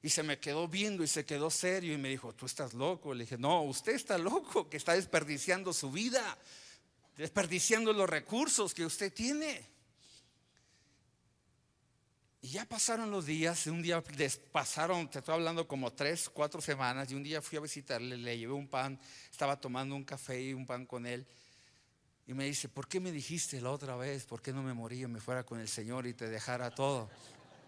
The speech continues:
Le dije, "Es que la verdad, don Güero, si usted va a vivir aquí desperdiciando su fuerza, su tiempo, sus recursos,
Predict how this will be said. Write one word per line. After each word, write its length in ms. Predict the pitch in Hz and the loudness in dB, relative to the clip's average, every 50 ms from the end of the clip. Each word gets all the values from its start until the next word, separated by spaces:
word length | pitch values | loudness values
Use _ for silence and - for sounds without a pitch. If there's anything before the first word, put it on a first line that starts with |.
| - - - - - - - - - - - - | -20 -20 -20 -20 -16 -14 -14 -14 -14 -18 -12 -6
Le 80 | - 127 | -4 -2
dije, 160 | - 180 175 | 0 2 2
"Es 100 | - - | 2 2
que 140 | - 214 185 | 0 0 0
la 160 | 180 170 160 | 0 -2 -2
verdad, 580 | 151 131 120 110 131 139 156 170 175 170 156 | -4 -4 -4 -2 0 0 0 0 -2 -4 -4
don 180 | 131 135 123 123 | -4 -4 -4 -2
Güero, 260 | 117 123 120 113 110 - - 156 120 - - - - - - - - - - - - - - - _ _ _ _ _ _ _ _ _ _ _ _ _ _ _ _ | -2 -2 -2 -2 -2 -2 -2 -2 -4 -6 -10 -18 -20 -20 -20 -20 -20 -20 -20 -20 -20 -20 -20 -20 _ _ _ _ _ _ _ _ _ _ _ _ _ _ _ _
si 140 | - - - 147 | -6 -4 -2 -2
usted 260 | - - 214 208 196 | 0 0 0 -2 -2
va 60 | 185 | -2
a 40 | 185 | -2
vivir 400 | 190 180 156 147 180 185 185 151 | -2 -2 -2 -2 -2 -2 -2 -2
aquí 300 | 120 - - - 160 165 | -4 -4 -6 -4 -4 -2
desperdiciando 880 | 139 131 - - - 131 117 101 131 127 - - 156 151 165 170 160 | -2 -2 -4 -4 -6 -8 -6 -6 -4 -4 -2 -2 -2 -4 -4 -6 -4
su 160 | 143 - - 107 | -4 -4 -4 -6
fuerza, 560 | - - 131 143 165 156 151 - - 139 120 | -6 -6 -6 -6 -4 -4 -4 -6 -6 -6 -6
su 180 | - - 113 | -6 -6 -8
tiempo, 480 | 107 - - 147 156 160 165 - - 131 | -10 -10 -6 -4 -4 -4 -4 -6 -8 -8
sus 200 | - - 123 - | -6 -6 -6 -6
recursos, 840 | - 104 - - - 160 180 175 - - - 117 - - - - - | -8 -10 -12 -10 -8 -6 -6 -4 -6 -6 -8 -10 -12 -14 -14 -14 -14